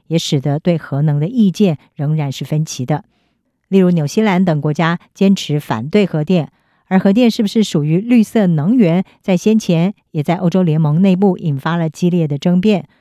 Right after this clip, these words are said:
欧洲议会先前并且把核电列入了永续投资的范围内，这引发了相当大的争议。其他和核设施有关的问题，包括在严格控制成本和时程的情况下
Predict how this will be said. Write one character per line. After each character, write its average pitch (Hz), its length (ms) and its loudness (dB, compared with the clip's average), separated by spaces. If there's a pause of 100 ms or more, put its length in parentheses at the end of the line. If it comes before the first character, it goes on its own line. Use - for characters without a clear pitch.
(260)
欧 190 100 2
洲 196 160 4
议 208 160 2
会 180 300 0 (120)
先 185 200 -2
前 156 340 -2
并 170 140 0
且 151 160 -4
把 127 180 -8
核 156 180 -4
电 170 240 2
列 190 200 2
入 196 160 2
了 165 260 0
永 156 260 0
续 175 280 0
投 156 260 -6
资 180 160 -6
的 175 140 -2
范 262 340 -2
围 147 160 -2
内， 151 240 -2 (240)
这 - 240 -2
引 131 220 -4
发 151 180 -6
了 139 100 -4
相 156 220 -2
当 156 160 0
大 156 160 -4
的 139 100 -8
争 165 240 0
议。 175 280 2 (460)
其 180 180 0
他 196 160 0
和 196 160 2
核 170 180 0
设 185 180 0
施 190 160 -2
有 160 140 2
关 185 160 0
的 202 80 4
问 226 160 4
题， 202 300 0 (180)
包 180 100 -2
括 185 140 2
在 180 160 -2
严 165 180 0
格 160 140 -2
控 175 220 0
制 165 100 0
成 160 320 -2
本 165 180 0
和 170 160 -2
时 - 160 -2
程 165 200 0
的 165 100 0
情 156 160 -2
况 202 220 2
下 226 260 -2